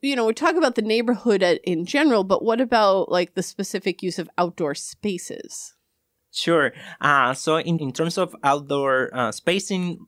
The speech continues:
Speaker 2: it's very interesting what happens in Raising Victor Vargas because the film ties gender performance and outdoor spaces. Yeah, we see that the right to the street is only given to cis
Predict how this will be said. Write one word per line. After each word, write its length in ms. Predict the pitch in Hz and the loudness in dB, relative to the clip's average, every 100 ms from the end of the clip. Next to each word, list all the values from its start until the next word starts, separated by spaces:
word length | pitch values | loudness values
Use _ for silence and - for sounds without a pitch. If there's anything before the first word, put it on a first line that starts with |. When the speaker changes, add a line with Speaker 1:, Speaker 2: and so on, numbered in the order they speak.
| - | -8
Speaker 2:
it's 160 | 147 143 | -8 -8
very 360 | 120 156 180 | -2 2 2
interesting 460 | 185 175 156 - 143 | 0 -2 -4 -4 -2
what 160 | 135 120 | 0 0
happens 400 | 127 131 135 131 | -2 -4 -10 -8
in 140 | 113 | -6
Raising 320 | 117 - 117 | -6 -6 -10
Victor 320 | 101 - 104 | -10 -8 -8
Vargas 500 | 98 120 117 98 82 | 0 0 0 -4 -10
because 480 | - 120 123 170 185 | -10 -8 -4 -2 -2
the 140 | 175 147 | -4 -4
film 280 | 160 156 151 | -6 -6 -4
ties 320 | 151 143 147 | 0 0 -2
gender 460 | 127 131 139 147 139 | -6 -4 -2 -2 -2
performance 880 | 139 135 - 123 127 156 175 - - | -2 -8 -4 -6 -4 -8 -10 -14 -10
and 160 | 113 110 | -10 -8
outdoor 400 | 127 123 110 107 | -4 -4 -2 -8
spaces. 640 | - - 87 - - - - | -8 -14 -14 -14 -18 -20 -16
Yeah, 220 | 101 117 | -8 -6
we 140 | 120 | -6
see 260 | 120 - 151 | -8 -6 -2
that 220 | 143 117 | -2 -2
the 80 | 110 | -4
right 240 | 120 135 | -2 -2
to 100 | - | -4
the 140 | 165 160 | -6 -4
street 400 | - 139 135 - | -6 -6 -6 -8
is 180 | 123 - | -10 -6
only 240 | 131 135 | -6 -6
given 300 | 120 120 127 | -6 -4 -4
to 140 | 117 104 | -6 -8
cis 360 | - 127 135 | -4 -4 -6